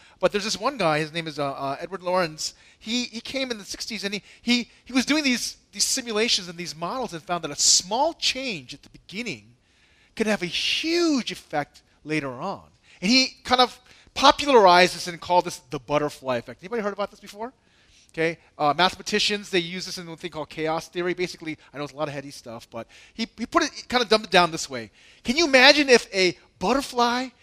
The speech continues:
shakes its wings in Brazil and it sets off a chain reaction of events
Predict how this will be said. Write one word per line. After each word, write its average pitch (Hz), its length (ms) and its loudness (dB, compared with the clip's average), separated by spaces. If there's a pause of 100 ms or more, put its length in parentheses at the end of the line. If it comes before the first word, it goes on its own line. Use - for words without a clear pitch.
(160)
shakes - 420 -2
its - 220 -8
wings 202 300 -8
in 175 80 -10
Brazil 151 580 -12 (640)
and 190 300 4 (100)
it 185 100 -8
sets - 380 0
off 262 180 2
a 156 60 -6
chain 202 480 -4
reaction 165 500 -8
of 147 80 -16
events 147 480 -10